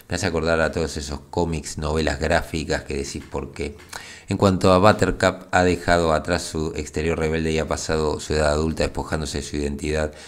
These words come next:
de superheroína para vivir una vida anónima. A partir de ahora no se sabe quién jugará las versiones más antiguas esenciales de Mojojojo y Jim.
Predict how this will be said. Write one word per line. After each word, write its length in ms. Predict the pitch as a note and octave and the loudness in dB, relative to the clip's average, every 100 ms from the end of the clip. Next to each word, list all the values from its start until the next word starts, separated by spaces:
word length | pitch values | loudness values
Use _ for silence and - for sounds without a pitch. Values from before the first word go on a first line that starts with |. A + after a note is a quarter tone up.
| - | -16
de 80 | - | -10
superheroína 920 | D#2 D2+ D2 D#2+ D2 D2 D2+ E2 F2 | -6 -4 -4 -2 -2 0 0 0 0
para 160 | D#2 D2+ | 0 2
vivir 180 | D#2 D#2 | 2 0
una 160 | D2+ | 0
vida 320 | D2+ D2+ D2 - | 0 0 0 2
anónima. 720 | D#2 D2+ E2+ E2 D#2+ D#2+ E2+ - - - | 2 2 0 -2 -2 -2 -4 -6 -16 -6
A 140 | D#2+ | -2
partir 260 | E2 D2+ E2+ | 0 2 2
de 100 | D#2+ | 2
ahora 200 | D#2+ E2 | 2 2
no 100 | D#2+ | 0
se 160 | D#2 D2+ | -4 -4
sabe 220 | D#2 D2+ | -2 0
quién 160 | E2 | 0
jugará 420 | D2+ D#2 D2+ D#2 D#2 | 2 2 4 4 2
las 180 | D2+ | 2
versiones 360 | D2 D2 D#2 D2+ | -2 -4 -4 -4
más 160 | D2 D2 | -4 -4
antiguas 420 | C#2+ D2+ D2+ C#2+ | -4 -2 -2 -4
esenciales 520 | C#2 C#2+ C#2+ D2+ D2 | -6 -6 -6 -6 -4
de 120 | C#2+ | -4
Mojojojo 1080 | C#2+ D#2 - C#2 E2+ E2+ - - E2+ F2+ - - | -4 -4 -6 -4 0 0 -2 -4 -2 -2 -6 -12
y 260 | - F2+ - | -2 0 0
Jim. 320 | - - - | -8 -14 -14